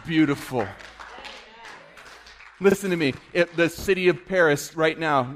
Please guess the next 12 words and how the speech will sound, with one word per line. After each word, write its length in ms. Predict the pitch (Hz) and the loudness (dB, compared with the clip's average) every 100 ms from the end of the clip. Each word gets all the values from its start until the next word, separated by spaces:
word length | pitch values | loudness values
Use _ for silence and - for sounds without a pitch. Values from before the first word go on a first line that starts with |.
| - | -4
can, 220 | 165 151 | -4 -2
has, 380 | - 170 165 151 | -4 -2 0 -2
stands 420 | - 160 165 151 | -4 -2 -2 -2
in 80 | 156 | -4
a 60 | 147 | -2
place 360 | 160 135 127 | 0 0 0
to 120 | - | -10
see 260 | 143 - 156 | -10 -6 -4
God 320 | 147 135 127 | 2 2 2
do 100 | 131 | -4
something 640 | - - 160 147 160 151 143 | -6 -2 -2 -2 -4 -4 -4
amazing 600 | 143 139 135 123 107 | -2 0 -2 -2 -6